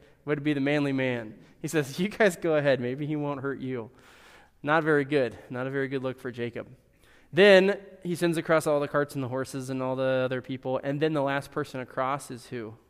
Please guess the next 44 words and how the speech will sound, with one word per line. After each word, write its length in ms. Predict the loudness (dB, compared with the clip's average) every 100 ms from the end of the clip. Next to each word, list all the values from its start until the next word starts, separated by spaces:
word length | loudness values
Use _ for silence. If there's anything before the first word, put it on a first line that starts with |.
| _ _ _ _ _ _ _ _ _
It's 100 | _
Jacob, 420 | -10 -8 -8 -12
right? 220 | -12 -12 -10
And 240 | -8 -4
he 120 | 0
goes 340 | 6 8 6 6
and 100 | 0
he 60 |
sees 220 | 0 -4
his 120 | -4 -2
brother, 600 | 2 4 4 2 0 -4 -20 -20 -20 -8
and 140 | -2
he's 120 | 0
like, 200 | 0 -2
"Okay, 420 | -4 -8 -4 -2 -2
I, 220 | -4 -8 -10
I'm 260 | -12 -12 -10
practicing 480 | -10 -8 -10 -6
my 140 | -6 -6
speech. 360 | -8 -8 -6
I 80 | -4
know 120 | -2
everything 300 | -2 -2 -4
I'm 100 | -4
gonna 160 | -2 -4
say. 200 | -4 -2
I'm 80 | -2
gonna 160 | -4 -8 -16 _
grovel 400 | -2 2 2 2
and 120 | -2 0
bow 200 | 0 0
down." 380 | -2 -2 -4 -8 -20 -20 -10
And 80 | -6
he 60 | -4
sees 260 | -2 -4
Jacob, 600 | -2 0 2 2 0 0
or 120 | -2
sees 240 | -6 -8 -8
Esau 380 | -8 -4 -2 0
walking 540 | 0 -2 -2 -6 -6
at 140 | -8
him 260 | -8 -10 -8
with 180 | -8 -10
purpose. 640 | -10 -8 -8 -12 -14 -20